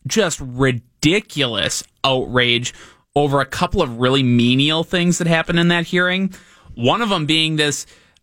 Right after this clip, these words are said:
uh, Zena Bash, who was Kavanaugh's assistant, apparently, listen, this woman was resting her hand or scratching her leg or something along those lines,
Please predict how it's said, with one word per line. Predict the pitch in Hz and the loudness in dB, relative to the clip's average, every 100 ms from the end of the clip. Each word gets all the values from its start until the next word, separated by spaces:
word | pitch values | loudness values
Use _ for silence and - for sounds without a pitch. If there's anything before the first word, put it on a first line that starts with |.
| - | -2
uh, | 139 131 - 143 | 0 -2 -2 -4
Zena | 127 143 202 208 170 | -2 -2 0 0 0
Bash, | 135 151 156 143 107 - - - - | -2 -2 0 0 -2 -6 -8 -8 -6
who | 160 151 | 2 2
was | 143 139 135 131 123 - _ _ _ _ _ | 2 0 0 -2 -2 -8 _ _ _ _ _
Kavanaugh's | - 151 160 160 147 135 123 - | -2 0 0 -2 0 -2 -4 -4
assistant, | 123 - - 160 175 - 233 240 - | -6 -6 -4 -4 -4 -2 -2 0 -2
apparently, | - 220 220 - 233 233 233 - _ _ _ _ _ _ _ _ _ _ | 0 0 0 -2 -2 -2 -4 -12 _ _ _ _ _ _ _ _ _ _
listen, | 120 160 139 123 113 _ | 0 0 0 -6 -10 _
this | 135 143 147 - | -6 0 0 2
woman | 165 170 160 | 0 2 2
was | 135 123 113 - _ _ - | 2 0 -2 -6 _ _ 0
resting | 127 135 147 - 190 | 2 2 0 -2 2
her | 180 170 | 2 0
hand | - 147 139 131 127 127 - | -2 0 2 2 2 0 0
or | 127 | -2
scratching | 117 - - 123 135 - 156 | -2 -6 -2 0 0 -4 -6
her | 143 160 | 0 0
leg | 151 127 120 120 123 120 113 - | 2 2 2 0 2 0 -2 -2
or | 131 123 120 120 120 - _ _ - | 0 2 2 2 0 -4 _ _ -10
something | - 156 143 170 143 | -2 0 0 2 2
along | 127 123 123 | 2 0 0
those | 117 113 | 0 2
lines, | 117 120 117 113 113 110 | 2 2 2 2 2 0